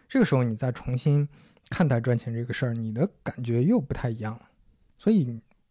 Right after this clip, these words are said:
不是说只存在一种叙事叫赚钱越多越好，还有包括像我自己最近这几年在思考的，有很多可能体验过或者说间接体验过会有一些感触的一些点，比如说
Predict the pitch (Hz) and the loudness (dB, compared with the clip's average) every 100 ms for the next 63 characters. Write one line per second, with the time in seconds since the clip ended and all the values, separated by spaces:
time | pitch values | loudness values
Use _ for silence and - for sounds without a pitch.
0 | _ _ _ _ - 143 - 147 - 143 | _ _ _ _ -2 -2 2 0 2 2
1 | 139 117 - 120 139 160 185 110 - 123 | 0 -10 -8 -2 0 0 -2 -4 -6 -6
2 | - 120 123 120 117 123 120 127 127 139 | -6 -6 -6 -4 -4 -2 0 4 4 4
3 | - - _ _ - - - 269 180 143 | 0 -10 _ _ -20 -2 4 6 6 6
4 | 147 - 151 131 123 127 127 - 170 135 | 6 6 6 4 -2 -8 -14 -2 2 2
5 | 113 127 123 120 117 - 127 143 131 127 | 0 -4 -6 -6 -8 -4 -2 0 0 -2
6 | 131 113 120 127 - 143 135 127 156 151 | -4 -6 -4 -6 -8 -14 -10 -2 -2 0
7 | 110 135 226 - _ _ _ - 135 120 | -2 0 0 -2 _ _ _ -2 0 2
8 | 113 127 - - 120 131 127 120 120 113 | 0 -2 -4 -10 -2 0 0 0 -2 -4
9 | 104 - 127 113 - 120 127 233 131 120 | -6 -4 -2 -2 -2 -2 2 2 2 0
10 | 120 - 107 107 110 110 104 _ _ _ | -4 -8 -6 -6 -4 -6 -8 _ _ _
11 | - 131 98 110 117 - - - 120 110 | -4 -2 -2 -6 -8 -8 -16 -8 -6 -6
12 | 113 120 113 113 110 110 127 127 | -8 -10 -14 -10 -8 -4 -2 -4